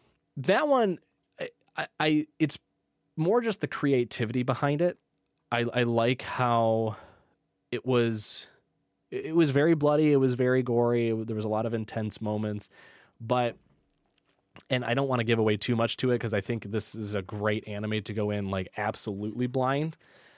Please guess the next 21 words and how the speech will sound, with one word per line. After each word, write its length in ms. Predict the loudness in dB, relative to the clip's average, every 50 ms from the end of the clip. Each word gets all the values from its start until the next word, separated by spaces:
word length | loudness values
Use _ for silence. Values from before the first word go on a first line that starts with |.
| _ _ _ _
Um, 480 | 0 0 2 0 0 -2 -4 -6 -10 -12 _ _ _ _ _ _ _ _ _ _ _ _ _
the, 540 | -2 2 2 4 4 4 4 4 2 0 -2
the 200 | -2 0 2 2
way 480 | 2 0 2 2 4 4 4 4 2 2
that 220 | 2 0 0 2
they 160 | 2 4 4
were 220 | 4 2 0 0 -2
to, 640 | -4 -6 -4 -2 -2 0 0 -2 -2 -2 -4 -6 -8 _ _ _ 0
they, 260 | 0 0 0 0 -2
they 160 | -2 -2 -2
were 100 | 0 0
able 140 | 0 0 0
to 140 | -2 -2 -2
imagine 880 | -2 -2 -2 -2 -2 -2 -2 -2 -2 -4 -4 -4 -4 -4 -4 -4 -6
s-, 160 | -6 -8 -10
different 400 | -6 -8 -8 -6 -6 -6 -8 -4 -4
battle 220 | -2 -2 -2 -2
sequences 640 | -2 -4 -8 -6 -6 -6 -6 -4 -4 -4 -4 -4 -6
and 160 | -8 -8 -8
different, 600 | -8 -10 -8 -6 -6 -6 -6 -8 -10 -12 -16 -18 _ _ _ _ -20 -20 -20 -20 -20 -20 -20 _ _ _ _ _ -2
like, 260 | 0 0 0 0 -4